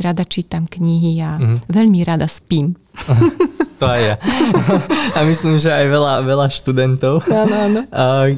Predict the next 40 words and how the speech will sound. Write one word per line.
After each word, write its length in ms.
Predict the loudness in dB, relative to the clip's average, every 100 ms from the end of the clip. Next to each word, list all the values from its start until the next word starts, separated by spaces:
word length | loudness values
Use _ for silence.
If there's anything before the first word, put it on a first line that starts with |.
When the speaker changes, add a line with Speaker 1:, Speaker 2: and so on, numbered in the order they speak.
| -6 -14 -4
Speaker 2:
aké 280 | -4 -2 0
máte 320 | 0 0 -2
také 260 | -4 -2
svoje 320 | -4 0 2 2
životné 420 | 0 0 0 2
motto, 400 | 2 2 0 0
ktorým 400 | -2 -2 -2 0
sa 220 | 0 0 0
riadite? 420 | 0 0 -2 -4
A 140 | -4
či 240 | -6 -6 -8
vôbec 540 | -8 -4 0 2 0
máte, 400 | 0 -2 -2 -2
ak 140 | 0 2
áno, 220 | 2 2
Speaker 1:
Mm. 60 | 2
Speaker 2:
aké? 240 | 2 0 -4 -8 _ _ _ _ _ _ -4
Speaker 1:
To 160 | -2
je 80 | -2
taká 560 | -2 -8 -4 -2 0 -2 -6 -14 -10
náročná 800 | -2 2 2 2 0 -2 0 0
otázka. 480 | 0 -2 -4 -4 0
Speaker 2:
Mhm. 300 | 0 0 -4 -8 -20 -20 -20 -20 _ _ _ _ _ _ _ _
Speaker 1:
A, 120 | -2 0 2 2 2 2
ale 100 | 2
mohla 220 | 2 2 2
by 80 | 0
som 100 | -2
povedať, 300 | -2 -2 -2
že, 180 | -2 0 -2 -4 -14 -6 -4
že 100 | -2
veľmi 300 | 0 2 2
ma 120 | 2
v 100 | 2
živote 260 | 0 -2 -2
oslovujú 360 | -6 -2 0 0
myšlienky 460 | 0 0 0 -2
takého 220 | -4 -6 -4
môjho 220 | 0 0
obľúbeného 720 | 0 -2 -2 0 -2 -2 -2